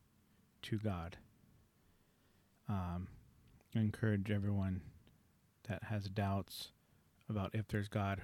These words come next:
who's God, and only one person said, "I am the way, the truth, and the life. Nobody comes to God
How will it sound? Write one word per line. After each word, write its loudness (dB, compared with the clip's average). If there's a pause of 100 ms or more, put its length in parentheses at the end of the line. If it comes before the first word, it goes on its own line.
who's 0
God, 0 (100)
and 2
only 4
one 2
person 0
said, -4 (520)
"I 4
am 6
the 4
way, 4
the 2
truth, 0
and 2
the 2
life. 0
Nobody 2
comes 0
to -2
God 0